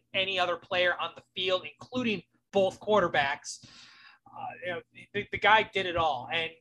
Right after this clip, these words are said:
and he was the bridge that helped bring Mikey Keene – into the spotlight, and I would say was the singular p-, linchpin of what, the, you know, of a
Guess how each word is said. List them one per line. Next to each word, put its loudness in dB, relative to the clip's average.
and -4
he -16
was 0
the -10
bridge -4
that -4
helped -4
bring -4
Mikey -2
Keene – -6
into -4
the -6
spotlight, 0
and -8
I 2
would -6
say -6
was -12
the -16
singular -4
p-, -20
linchpin -6
of 0
what, 2
the, -18
you -4
know, -4
of -4
a -6